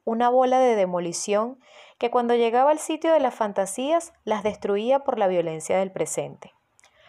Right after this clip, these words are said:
Cuando su familia extendida la trataba de puta, maldita, bruta e imbécil,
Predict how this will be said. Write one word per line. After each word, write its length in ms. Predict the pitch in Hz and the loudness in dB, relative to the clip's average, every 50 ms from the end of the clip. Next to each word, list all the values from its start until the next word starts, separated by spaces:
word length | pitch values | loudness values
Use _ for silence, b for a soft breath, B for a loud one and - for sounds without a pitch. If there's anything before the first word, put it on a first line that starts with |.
| B B B B B B B | B B B B B B B
Cuando 220 | - 247 254 269 | -2 0 0 0
su 160 | 254 277 269 | 0 0 0
familia 520 | - 285 262 269 269 269 285 339 370 370 370 - | 0 0 0 0 -2 0 0 0 0 0 0 -2
extendida 920 | 311 - - - - 226 208 196 196 196 220 240 233 202 165 156 165 - _ | -4 -4 -4 -6 -4 -2 -2 -2 -2 -2 -2 0 2 2 2 0 -2 -4 _
la 200 | - 196 185 180 | -4 -2 -2 0
trataba 440 | 180 175 180 180 175 170 175 196 220 | 0 -2 -2 0 0 2 2 2 2
de 140 | 220 190 185 | 0 0 -2
puta, 480 | - 180 196 196 196 - - - - _ - | -2 -2 -2 -2 -2 -4 -6 -6 -8 _ -10
maldita, 720 | 180 175 175 175 175 180 190 190 - - 156 156 160 - _ _ | -6 -4 -4 -4 -4 -4 -4 -4 -4 -4 -4 -6 -6 -12 _ _
bruta 600 | - 170 180 202 214 202 202 175 160 156 151 _ _ - | -12 -6 -2 -2 -2 -2 -2 -6 -8 -8 -8 _ _ -4
e 80 | 190 208 | -2 -2
imbécil, 680 | 226 240 240 220 185 160 156 - - 170 175 180 - | -2 -2 -2 0 0 0 -2 -4 -8 -10 -12 -12 -14